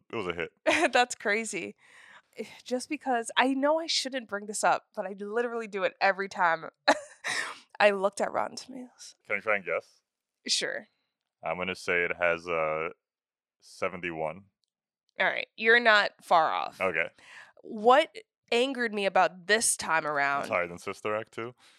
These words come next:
Speaker 2: <laughs> Well, always.
Speaker 1: <laughs>
Speaker 2: Always. But, okay.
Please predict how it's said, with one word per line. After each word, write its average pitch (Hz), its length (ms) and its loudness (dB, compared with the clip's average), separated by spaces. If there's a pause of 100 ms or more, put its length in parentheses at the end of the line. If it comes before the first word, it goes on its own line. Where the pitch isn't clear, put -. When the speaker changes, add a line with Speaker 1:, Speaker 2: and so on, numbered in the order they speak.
Speaker 2:
<laughs> 311 60 0 (720)
Well, 320 200 12 (140)
always. 220 640 10 (220)
Speaker 1:
<laughs> 202 140 8
Speaker 2:
Always. 185 1000 8 (560)
But, 254 240 6
okay. 202 420 2